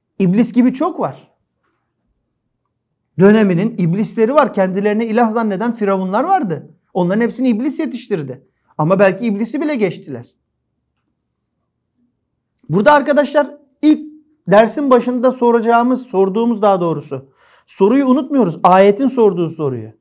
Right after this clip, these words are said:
Siz Allah'ı bırakıp şeytanı ve çocuklarını mı arkadaş ediniyorsunuz? Allahu Teala bu soruyu soruyor bize. Yani şöyle bir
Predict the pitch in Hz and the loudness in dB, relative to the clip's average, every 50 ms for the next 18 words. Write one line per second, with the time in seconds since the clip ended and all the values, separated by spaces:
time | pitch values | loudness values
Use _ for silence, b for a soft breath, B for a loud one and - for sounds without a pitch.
0 | _ _ _ _ _ _ _ _ _ _ _ - - - 277 311 302 - - - | _ _ _ _ _ _ _ _ _ _ _ -12 0 2 2 2 2 0 -6 -14
1 | - _ _ _ _ _ _ _ _ _ _ _ - 175 190 214 240 254 262 262 | -18 _ _ _ _ _ _ _ _ _ _ _ 4 6 6 8 10 8 10 8
2 | 294 269 247 254 254 254 254 330 320 330 - - - _ _ _ _ _ _ _ | 8 6 8 8 8 8 8 4 2 2 -2 -10 -20 _ _ _ _ _ _ _
3 | _ _ _ - - - 190 196 202 202 262 285 320 339 320 269 - - 208 208 | _ _ _ -14 -2 4 4 4 6 6 6 4 4 4 2 0 2 4 4 4
4 | 190 247 262 262 262 240 202 208 254 320 359 370 - 370 370 285 320 226 254 247 | 4 4 2 4 4 6 6 6 6 6 6 6 4 4 2 2 2 4 4 2
5 | 196 190 170 160 143 127 - - 127 117 110 - - _ _ _ _ _ _ _ | 2 2 0 -2 -2 -4 -6 -12 -16 -18 -18 -20 -20 _ _ _ _ _ _ _
6 | _ _ _ _ 170 190 262 294 311 320 311 311 311 285 277 226 185 240 254 - | _ _ _ _ 2 6 6 8 6 6 4 0 0 2 0 2 2 0 0 2
7 | 311 311 302 277 - - 226 196 156 147 131 120 - - - - _ _ _ _ | 2 4 4 4 4 2 2 2 2 -2 -6 -8 -12 -20 -20 -20 _ _ _ _
8 | _ _ _ _ _ _ _ _ _ _ _ _ _ _ _ _ _ _ _ _ | _ _ _ _ _ _ _ _ _ _ _ _ _ _ _ _ _ _ _ _
9 | _ _ _ _ _ _ _ _ _ _ _ _ _ _ _ _ _ _ _ _ | _ _ _ _ _ _ _ _ _ _ _ _ _ _ _ _ _ _ _ _
10 | _ _ 180 240 302 302 269 - 285 311 320 320 254 277 302 - - - | _ _ 6 6 8 6 6 4 2 2 2 2 2 2 0 0 -2 -2